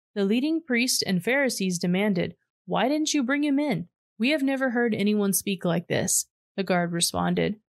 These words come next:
"Have you been led astray too?" the Pharisees mocked. "Is there a single one of us rulers or Pharisees who believe in him? This foolish crowd follows him, but they are ignorant of the law. God's curse is on them."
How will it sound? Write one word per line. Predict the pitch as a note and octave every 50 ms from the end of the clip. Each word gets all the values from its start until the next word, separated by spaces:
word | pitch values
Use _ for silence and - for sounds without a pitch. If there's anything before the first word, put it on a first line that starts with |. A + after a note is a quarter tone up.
| _ -
"Have | - A#3 A3+ G#3
you | G#3+ A#3+ C#4
been | B3+ E4+ E4+ E4 D#4+
led | C#4+ B3+ B3+ B3+
astray | C4 B3+ - - A#3+ A#3+ A#3+
too?" | A3 - - G3 G#3 A#3+ C4 C#4 C#4+ C4+
the | - - A#3+ A#3
Pharisees | A3 A3 G#3+ G#3+ G#3+ G#3+ - G3 F#3+ F3+
mocked. | F3+ F3+ F3 F#3 G#3 - - - _ _ _ _ _ _ _ _ _ -
"Is | B3+ C#4 B3+
there | C4+ D4 D4+ D4
a | C4+
single | B3 - - A#3 B3 B3+ B3+ C#4 C4+ C4
one | G#3+ G#3 G3 G3 F#3+ F#3+ F#3 F#3 G#3+ -
of | - G3 F3+ F3+
us | E3+ E3+ F3+ - - - - -
rulers | G3 F#3+ F#3+ G#3+ A#3 A#3 A3+ F3+ E3+ E3+ E3+ -
or | - - F#3+ F3+
Pharisees | - - G3+ G#3+ A#3 B3 A#3+ A3 - - F3+ F3 F3 F3
who | - G#3+ G#3
believe | F3+ G3+ G3 G3 G3+ G#3+ A#3
in | B3 B3+ B3+
him? | C4+ C#4+ C#4+ D4 D4+ C#4+ _ _ _ _ _ _ _ _ _ _
This | - C4+ C#4 - -
foolish | - - A3+ A#3+ B3 B3+ A#3+ -
crowd | - - F#3+ F#3 G3 G3 F#3+ F3+
follows | - E3 E3 F3+ F3+ E3 D#3 D3+ -
him, | - - - - - - _ _ _ _ _ _ _ -
but | G#3 G#3 G3+
they | A#3 A#3+ C4
are | C4+ C4
ignorant | - - C4 A#3 C4 C#4 C#4 C#4 B3+
of | B3 G#3+ F#3
the | F#3
law. | E3+ D#3+ D3+ D3+ D#3 D#3+ - F3 - _ _ _ _ _ -
God's | G#3 G3+ G#3+ A3+ A3
curse | - - A#3+ A3+ A3+ A#3+ A#3+ -
is | A3 F#3
on | - - - F#3 F#3 F#3 F3+
them." | F3 F3 E3 - F3+ -